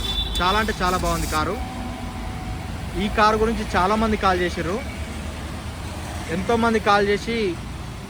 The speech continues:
కావాలని చెప్పడం జరిగింది, కానీ ఒక్కసారి అడ్వాన్స్ కొట్టిన తర్వాత మళ్ళీ వేరే వాళ్ళకైతే ఇవ్వడం జరుగుత-, జరగదండి. కారు అయితే బయలుదేరుతుంది. అదే పక్కన, పక్కన.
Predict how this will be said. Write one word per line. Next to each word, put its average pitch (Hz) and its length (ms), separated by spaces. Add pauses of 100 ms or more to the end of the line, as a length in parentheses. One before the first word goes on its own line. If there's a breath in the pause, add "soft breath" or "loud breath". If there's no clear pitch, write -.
కావాలని 208 520
చెప్పడం 196 260
జరిగింది, 185 280
కానీ 190 200
ఒక్కసారి 185 380
అడ్వాన్స్ 180 300
కొట్టిన 170 220
తర్వాత 165 280
మళ్ళీ 160 260
వేరే 165 200
వాళ్ళకైతే 170 460
ఇవ్వడం 156 240
జరుగుత-, 139 420
జరగదండి. 147 480 (1300)
కారు 175 140
అయితే 196 180
బయలుదేరుతుంది. 175 520
అదే 165 120
పక్కన, 143 220 (1000)
పక్కన. 165 120